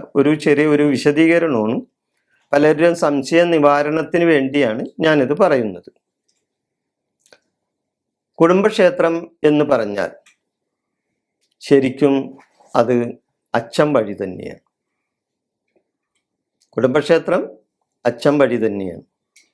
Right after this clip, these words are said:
കാരണങ്ങൾ ഞാൻ പറയാം.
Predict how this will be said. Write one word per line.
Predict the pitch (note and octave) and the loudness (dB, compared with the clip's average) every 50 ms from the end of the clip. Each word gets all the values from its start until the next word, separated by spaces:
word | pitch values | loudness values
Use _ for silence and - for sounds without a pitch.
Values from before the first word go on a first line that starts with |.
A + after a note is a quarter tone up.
| _ _ _ _ _ _ _ _ _ _ _ _ _ _ _ _ _ _ _ _ _ _ _ _ _ _ _ _ _ _ - | _ _ _ _ _ _ _ _ _ _ _ _ _ _ _ _ _ _ _ _ _ _ _ _ _ _ _ _ _ _ 0
കാരണങ്ങൾ | D3+ D#3+ E3+ E3+ F3 F3 D#3+ D#3+ D#3+ F3 G#4 - - - - _ _ _ _ _ - D3 | 0 2 2 2 0 0 0 0 0 0 -2 -4 -8 -12 -20 _ _ _ _ _ 0 0
ഞാൻ | C3+ B2 B2+ B2+ | 0 2 0 -2
പറയാം. | F#2+ E2 - - | -2 -4 -6 -14